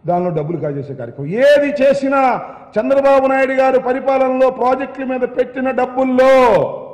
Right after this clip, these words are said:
సగం మింగేశారు కాంట్రాక్టులు వీళ్ళు కలిసి. మింగటం కోసమే, దోచుకోవడం కోసమే పనులు చేశారు తప్ప ప్రాజెక్టులు పూర్తయి ప్రజలకు నీళ్లు అందాలి, రైతులు బాగుపడాలనే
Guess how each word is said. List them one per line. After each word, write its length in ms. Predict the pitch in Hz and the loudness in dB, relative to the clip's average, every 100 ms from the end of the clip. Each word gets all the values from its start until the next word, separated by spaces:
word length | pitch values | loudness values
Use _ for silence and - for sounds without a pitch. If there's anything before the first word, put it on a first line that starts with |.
| - - _ _ _ _ _ _ _ _ _ _ _ | -20 -20 _ _ _ _ _ _ _ _ _ _ _
సగం 280 | 147 151 160 | -8 -6 -4
మింగేశారు 880 | 156 156 135 113 92 135 120 76 - _ _ _ _ - | -4 -4 -4 -8 -10 -10 -10 -12 -20 _ _ _ _ -8
కాంట్రాక్టులు 480 | 147 139 135 131 | -6 -4 -6 -6
వీళ్ళు 200 | 120 110 | -8 -10
కలిసి. 260 | 95 90 - - _ - | -14 -16 -20 -20 _ -2
మింగటం 420 | 180 247 247 240 | 0 2 2 2
కోసమే, 440 | 233 226 220 208 | 0 0 2 4
దోచుకోవడం 580 | 208 233 254 240 247 233 | 4 4 2 2 2 2
కోసమే 400 | 220 226 226 220 | 0 -2 -2 -4
పనులు 500 | 185 - - 196 254 | -6 -12 -2 0 0
చేశారు 360 | 240 247 240 226 | 0 0 0 0
తప్ప 400 | 214 175 233 208 - - - | 0 2 2 2 0 -8 -6
ప్రాజెక్టులు 640 | 180 240 269 269 - 247 | 2 4 4 2 -2 -4
పూర్తయి 540 | 226 208 262 - 254 254 | -4 -4 -6 0 0 2
ప్రజలకు 460 | 247 247 262 254 | 0 0 0 0
నీళ్లు 340 | 233 233 254 269 | -2 -4 -2 0
అందాలి, 420 | 262 262 262 254 | 0 2 2 2
రైతులు 360 | 247 262 254 247 | 2 0 0 -2
బాగుపడాలనే 720 | 240 262 262 262 254 247 | 0 -2 0 0 0 0